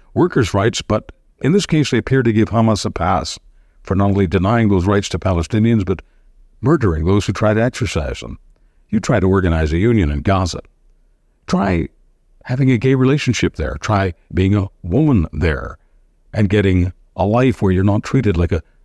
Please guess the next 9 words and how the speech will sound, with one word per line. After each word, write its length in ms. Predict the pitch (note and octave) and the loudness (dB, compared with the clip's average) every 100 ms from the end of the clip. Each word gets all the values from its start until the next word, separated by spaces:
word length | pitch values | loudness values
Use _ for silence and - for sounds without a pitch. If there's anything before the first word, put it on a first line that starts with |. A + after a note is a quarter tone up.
| _ - | _ -4
milking 380 | G#2 G2+ G#2+ F#2 | 0 2 2 2
cow. 500 | A#2 G#2 C#2+ G1+ - _ _ _ _ _ F#2+ | 2 0 -2 -6 -14 _ _ _ _ _ -6
Gaza 400 | F#2+ E3 F3+ E3 | -2 0 0 -2
is 260 | D#3+ G#2 F#2 | 0 0 0
where 100 | D#2+ | -2
progressivism 680 | E2+ - A#2 - A2 F#2+ F2+ | -2 -2 -2 0 0 0 0
goes 260 | F#2 F2 - | 0 0 -2
to 100 | D#2+ | -2
die. 420 | F2 C#2 - | -2 -2 -8